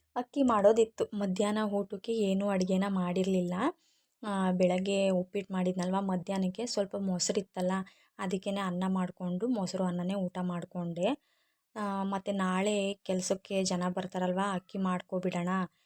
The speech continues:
ಇವತ್ತೇನೆ, ನಾಳೆ ನಾಡ್ದು ಫ್ರೀ ಆಗಲ್ಲ ಅಂತ ಹೇಳ್ಬಿಟ್ಟು ಇವತ್ತೇ ಮಾಡ್ಕೊಳೋಣ ಅಂತ ಹೇಳ್ಬಿಟ್ಟು ಅಕ್ಕಿ ತಗೊಂಡೆ. ನನಗೇನು ಅಕ್ಕಿ ಮಾಡ್ಕೊಳೋದು ಬರಲ್ಲ,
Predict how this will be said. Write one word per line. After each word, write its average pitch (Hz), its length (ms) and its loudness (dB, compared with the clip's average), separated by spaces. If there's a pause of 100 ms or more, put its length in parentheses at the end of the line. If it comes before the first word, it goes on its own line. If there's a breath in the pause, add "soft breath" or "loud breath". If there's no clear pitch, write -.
(180)
ಇವತ್ತೇನೆ, 185 440 0
ನಾಳೆ 185 320 0
ನಾಡ್ದು 180 320 0
ಫ್ರೀ 185 220 -2
ಆಗಲ್ಲ 175 380 -2
ಅಂತ 175 280 -4
ಹೇಳ್ಬಿಟ್ಟು 175 640 -4 (260)
ಇವತ್ತೇ 190 260 0
ಮಾಡ್ಕೊಳೋಣ 180 560 -2
ಅಂತ 175 180 -6
ಹೇಳ್ಬಿಟ್ಟು 180 420 -2
ಅಕ್ಕಿ 190 280 -6
ತಗೊಂಡೆ. 175 380 -4
ನನಗೇನು 220 540 0
ಅಕ್ಕಿ 196 280 -4
ಮಾಡ್ಕೊಳೋದು 190 520 -4
ಬರಲ್ಲ, 180 460 0